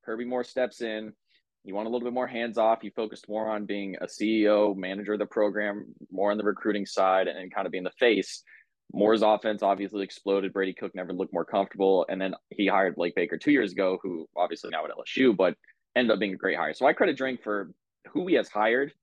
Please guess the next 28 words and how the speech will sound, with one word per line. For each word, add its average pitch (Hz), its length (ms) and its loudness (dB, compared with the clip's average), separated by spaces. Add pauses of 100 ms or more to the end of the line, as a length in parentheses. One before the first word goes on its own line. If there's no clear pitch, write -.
(120)
not 131 180 0
even 117 140 -6
just 101 100 -12
the - 60 -20
coordinator, 110 420 -4
that 90 140 -2
entire 85 280 -2
staff 85 440 0
is 80 340 -8
really 85 220 -2
top 78 280 -2
notch. 80 300 -8
So 82 280 0 (720)
huge 196 380 4
year. 127 240 8
It 123 40 6
wa-, 135 80 4
it 135 120 6
was 147 120 -2
the 151 80 0
breakthrough 135 460 0
season 110 380 -6
that 101 140 2
it, 98 120 -2
it, 101 140 -4
he 113 280 -4
had 110 440 0
to 117 80 2